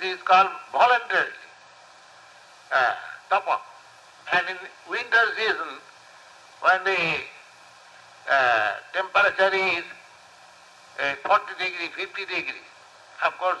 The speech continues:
not below zero, uh, anyway, he goes to the water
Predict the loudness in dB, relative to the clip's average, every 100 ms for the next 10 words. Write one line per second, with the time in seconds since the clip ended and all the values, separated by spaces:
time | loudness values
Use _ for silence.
0 | -2 2 4 2 -2 2 2 0 -8 -8
1 | -12 -18 -20 -20 -20 -20 -20 -20 -20 -20
2 | -20 -20 -18 -12 -10 -12 -16 -10 -6 -4
3 | 0 0 -2 -8 -20 -20 -20 -20 -20 -20
4 | -16 -12 -2 4 4 4 -6 -8 0 2
5 | 4 2 0